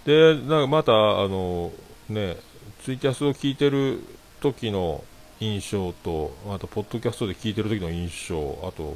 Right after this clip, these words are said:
音源とか、デジタルリリースされた音源を聞いてる時の印象と、また、本人に会って話すとまた全然違う感じもしたし、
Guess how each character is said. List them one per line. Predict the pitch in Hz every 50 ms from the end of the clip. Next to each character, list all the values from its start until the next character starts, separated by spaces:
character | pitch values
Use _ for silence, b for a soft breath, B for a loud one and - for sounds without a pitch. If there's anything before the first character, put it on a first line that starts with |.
| 73 - -
音 | 101 104 110 110
源 | 113 117 113 110
と | 101 92 85
か、 | - 82 76 73 71 71 73 - - - 90 87
デ | 90 95
ジ | 92 90
タ | - 107 98
ル | 95 92 92 92 92
リ | 90 92 92
リ | 92 90
ー |
ス | - -
さ | 92
れ | 80 76
た | 78 78
音 | 80 85 92 92
源 | 90 87
を | 82
聞 | - - 110
い | 107
て | - 110 107
る | 104 104
時 | 110 117 107 110
の | 98
印 | 85 78 80 82 78 - -
象 | 78 67
と、 | - - -
ま | 71 82 110
た、 | - 107 - B B B B B B
本 | - 175 202 202
人 | 175 156
に | 127 110
会 | 110 107
っ |
て | - 101
話 | 85 101 98 90 85 -
す |
と | - 82
ま | 82 80
た | 82
全 | 73 78 82 85 82
然 | 90 92 82
違 | - - - 98
う | 82 82 80 78 76
感 | - 87 80 80
じ | 78 - 82
も | 71 71
し | - - -
た | 76 -
し、 | - - - -